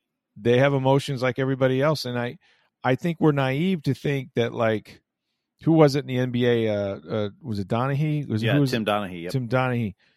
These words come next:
Speaker 1: I think we're naive to think he was the only guy in the N B A. No, the only guy in major North American sports history as a referee or, or an umpire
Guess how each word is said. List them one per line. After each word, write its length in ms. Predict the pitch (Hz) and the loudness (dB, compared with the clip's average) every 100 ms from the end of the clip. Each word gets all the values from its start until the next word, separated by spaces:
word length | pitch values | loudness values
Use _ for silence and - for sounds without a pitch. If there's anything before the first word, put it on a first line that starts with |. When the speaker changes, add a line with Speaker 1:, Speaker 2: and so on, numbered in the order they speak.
| _ _ | _ _
Speaker 1:
I 80 | 131 | -2
think 180 | 156 175 | 0 2
we're 140 | 170 | 2
naive 340 | 143 139 175 151 | 2 2 0 0
to 100 | 143 | -2
think 280 | 147 139 | -2 -2
he 120 | - 156 | 0 4
was 200 | 131 107 | 4 8
the 180 | 131 | 8
only 460 | - 147 165 190 208 | 10 10 10 8 6
guy 480 | 185 160 110 76 - _ _ _ _ _ | 8 8 6 0 -14 _ _ _ _ _
in 160 | 135 135 | 0 2
the 140 | 139 | 4
N 120 | 147 147 | 2 6
B 160 | 147 | 6
A. 180 | 131 - | 6 2
No, 320 | - 160 123 - _ _ | 4 6 6 4 _ _
the 160 | 127 156 | 4 6
only 300 | 175 208 208 | 6 6 4
guy 300 | 190 175 170 | 4 6 4
in 280 | 180 151 147 | 0 -2 2
major 420 | 160 156 160 160 | 2 2 0 0
North 280 | 151 160 170 | 2 2 2
American 400 | 147 147 - 143 | 2 2 0 -4
sports 520 | - 139 127 - - _ _ _ _ _ _ _ - | 0 2 2 -2 -12 _ _ _ _ _ _ _ 0
history 600 | 135 170 - 123 107 101 | 4 4 4 -2 -2 -4
as 200 | - 117 | -4 -2
a 40 | 120 | 2
referee 460 | 139 147 156 143 | 2 2 2 2
or, 140 | 139 135 | 2 2
or 220 | 131 127 | 2 4
an 60 | 127 | 2
umpire 540 | 139 127 110 107 | -2 2 2 2